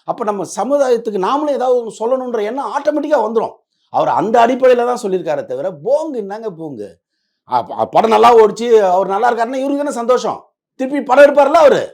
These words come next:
அதனால அது போங்கு இல்ல. நீ இப்போ உயர் ஜாதி ஆகிவிட்டார்னு சொல்றாரு அவரு. யாரு? மாரி செல்வராஜ் இப்போ உயர் ஜாதி ஐயர் ஆயிட்டாரு. அ, இவரு ஐயர் ஆயிட்டாரு. யாரு?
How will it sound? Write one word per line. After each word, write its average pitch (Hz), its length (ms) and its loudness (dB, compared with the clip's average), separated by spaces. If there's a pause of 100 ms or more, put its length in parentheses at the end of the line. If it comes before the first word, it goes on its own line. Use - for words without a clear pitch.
(280)
அதனால 214 220 0
அது 185 260 0
போங்கு 294 380 2
இல்ல. 143 120 -4 (460)
நீ 175 180 -4
இப்போ 254 220 2
உயர் 226 280 2
ஜாதி 214 300 2
ஆகிவிட்டார்னு 196 760 0
சொல்றாரு 226 300 2
அவரு. 117 160 -2 (320)
யாரு? 170 260 0 (180)
மாரி 180 340 -2
செல்வராஜ் 156 340 -4
இப்போ 170 180 -8
உயர் 156 200 -2
ஜாதி 131 280 -6
ஐயர் 139 240 -6
ஆயிட்டாரு. 110 360 -8 (840)
அ, 135 100 -18
இவரு 185 260 2
ஐயர் 165 200 6
ஆயிட்டாரு. 123 420 0 (240)
யாரு? 131 280 -2